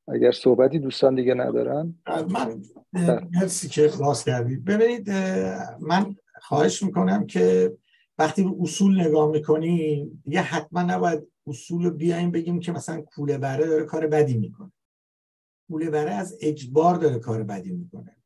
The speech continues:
Speaker 2: سوخت بر اینا درگیر هستند. جامعهٔ ناسالمه وقتی یه کسی لیسانس داره، تحصیلات عالیه داره و کار براش نیست،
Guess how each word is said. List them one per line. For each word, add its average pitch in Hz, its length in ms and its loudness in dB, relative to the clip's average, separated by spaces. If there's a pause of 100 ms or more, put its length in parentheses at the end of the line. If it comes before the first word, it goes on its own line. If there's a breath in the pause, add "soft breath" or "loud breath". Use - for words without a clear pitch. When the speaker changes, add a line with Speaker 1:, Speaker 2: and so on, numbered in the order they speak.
Speaker 2:
سوخت - 520 -10
بر 160 340 0
اینا 160 260 -4
درگیر 139 760 2
هستند. - 640 -10 (1000)
جامعهٔ 156 680 4
ناسالمه 143 880 -2 (140)
وقتی 127 280 -8
یه 135 180 -6
کسی 170 420 -6
لیسانس 143 640 -4
داره، 120 280 -4
تحصیلات 135 600 -2
عالیه 143 500 0
داره 123 360 2
و 113 420 -6
کار 180 460 6
براش 127 420 2
نیست، 107 440 -4